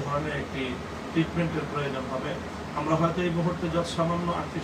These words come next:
সহযোগিতা তাকে করব, তার জন্য আমরা দোয়া করব এবং এই ধরনের আরো হাজারো আরিফ বাংলার প্রত্যন্ত অঞ্চলে ঘরে ঘরে এরকম রয়েছে, তাদেরকে আমরা খুঁজে বের করে করে আমরা আমাদের সাধ্য এবং সামর্থ্যের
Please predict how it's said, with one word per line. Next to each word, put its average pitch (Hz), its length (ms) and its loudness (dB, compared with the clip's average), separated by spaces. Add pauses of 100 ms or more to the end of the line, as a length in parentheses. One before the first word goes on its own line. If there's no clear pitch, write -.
সহযোগিতা - 560 -4
তাকে 123 240 -2
করব, 151 200 0 (580)
তার 135 160 2
জন্য 139 140 -2
আমরা 135 240 0
দোয়া 156 260 4
করব 151 180 0 (260)
এবং 147 180 -2
এই 170 200 2
ধরনের 160 320 2
আরো 135 200 0
হাজারো 190 360 2
আরিফ 139 300 4 (540)
বাংলার 139 400 2
প্রত্যন্ত 160 420 0
অঞ্চলে 139 380 -2 (140)
ঘরে 151 260 2
ঘরে 139 140 -2
এরকম 127 340 -2
রয়েছে, 131 260 -2
তাদেরকে 131 340 -2
আমরা 123 280 -2
খুঁজে 165 260 2
বের 180 200 0
করে 175 220 2
করে 175 160 4 (440)
আমরা 160 280 2
আমাদের 135 300 -2
সাধ্য 143 220 -2 (100)
এবং 156 100 -2 (120)
সামর্থ্যের 151 420 -2